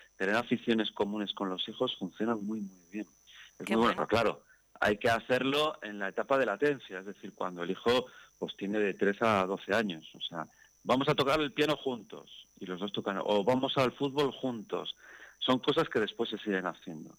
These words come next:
Speaker 1: y funciona muy bien. Claro, cuando llega la adolescencia y los trece dice,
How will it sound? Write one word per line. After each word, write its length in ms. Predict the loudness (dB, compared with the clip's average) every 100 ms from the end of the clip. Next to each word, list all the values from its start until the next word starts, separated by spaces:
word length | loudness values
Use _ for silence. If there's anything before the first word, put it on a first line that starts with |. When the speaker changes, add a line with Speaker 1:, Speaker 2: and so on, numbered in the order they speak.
| -12
Speaker 1:
y 80 |
funciona 300 | -6 -2 0 2
muy 120 | 2
bien. 220 | 2 0 -6 _ -8
Claro, 180 | -4 -2
cuando 160 | 0
llega 140 | 2 4
la 60 |
adolescencia 500 | 4 4 0 -2 -4 -4
y 20 |
los 160 | -4
trece 300 | -2 -2 0
dice, 280 | -4 -4 -8